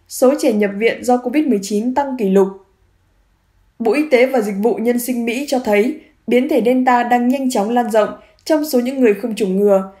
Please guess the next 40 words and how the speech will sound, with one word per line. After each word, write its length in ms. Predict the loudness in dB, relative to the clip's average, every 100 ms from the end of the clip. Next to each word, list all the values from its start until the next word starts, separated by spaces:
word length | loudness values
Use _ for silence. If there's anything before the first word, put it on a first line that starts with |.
| _ _
khiến 180 | -2 0
các 100 | 2
ca 80 | 2
nhập 180 | 2 0
viện 160 | 0 -4 -2
tăng 200 | -2 0
đột 160 | 0 2
ngột 200 | 0 0 -2
trong 140 | -6
những 120 | -2
tuần 180 | -2 0
gần 160 | -2 2
đây. 240 | 0 0 -6 _ _ _ _ 0
Đáng 220 | 0 2
lưu 120 | -2
ý 360 | -2 -2 -4 -6 _
là 200 | 0 0
số 180 | 2 -2 0
ca 120 | -2
trẻ 120 | 0
em 180 | -2 -2
nhập 120 | -2 -2
viện 280 | -2 -2 0
nhảy 160 | -2
vọt 240 | 2 2 2 -4 -20 _ _ _
lên 320 | 2 4 4
đến 160 | 4 2
một 140 | 2
nghìn 220 | 0 0 -2
chín 240 | -2 -2
trăm 200 | 0 2
linh 120 | 2
hai 140 | 2 2
ca 260 | 2 0
vào 160 | 0 -2
ngày 120 | 0
mười 120 | 0
bốn 180 | 0 0
tháng 200 | -2 -4
tám. 360 | 0 0 0